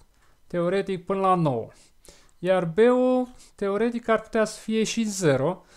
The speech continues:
pentru că B-ul, observați, fiind cifra de la urmă, ultima cifră,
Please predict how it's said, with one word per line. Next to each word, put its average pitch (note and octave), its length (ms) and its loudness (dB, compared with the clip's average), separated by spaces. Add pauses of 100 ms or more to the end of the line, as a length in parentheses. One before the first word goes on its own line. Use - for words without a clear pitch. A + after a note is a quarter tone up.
(200)
pentru E3+ 320 -6
că F3 140 -4
B-ul, F#3+ 580 0
observați, F3 540 -4
fiind F3 240 -2
cifra E3+ 380 -4
de D3+ 120 0
la D3 160 2
urmă, A3 540 0 (1000)
ultima G3 480 -2
cifră, G#3 640 0